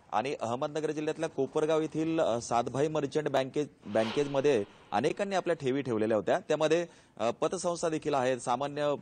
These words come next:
जे ठेवीदार आहेत हे देखील आहेत. त्यामुळं अनेक वर्षापासून या लोकांचा संघर्ष सुरू आहे. जवळपास तेरा वर्ष झालेत,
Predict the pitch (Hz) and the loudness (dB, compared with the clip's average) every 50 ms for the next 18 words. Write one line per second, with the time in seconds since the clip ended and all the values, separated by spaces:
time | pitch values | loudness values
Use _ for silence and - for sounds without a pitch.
0 | 113 113 131 139 135 127 131 123 127 147 151 147 139 131 123 113 110 107 110 107 | -2 0 2 2 2 2 0 0 0 2 2 2 2 4 2 2 0 -2 -2 -2
1 | 123 131 139 139 - 139 127 123 107 107 107 95 - - - - - - - 147 | -2 0 -2 -2 -2 0 0 2 2 2 0 -2 -6 -14 -20 -20 -20 -4 0 0
2 | 156 175 202 208 196 175 147 147 160 185 180 - - 135 117 120 131 127 - 185 | 2 2 2 2 2 2 2 2 0 -2 -2 -2 -4 0 2 2 2 2 0 -2
3 | 175 170 170 - 170 165 160 160 151 131 120 - 151 151 151 156 143 - 139 127 | -2 -2 -2 -6 -6 -4 -2 -2 -2 -2 -2 -2 -4 -4 -2 -6 -6 -4 -6 -4
4 | 131 147 147 143 143 131 147 143 151 165 175 143 135 143 151 151 - 160 156 - | -4 -4 -4 -4 -4 -6 -2 0 0 2 2 4 4 2 2 2 0 -2 -2 -2
5 | - - 127 127 139 147 151 139 135 131 120 - 143 127 120 113 104 90 | -2 0 2 4 4 4 2 2 0 -2 -2 -4 -2 -2 0 0 -2 -2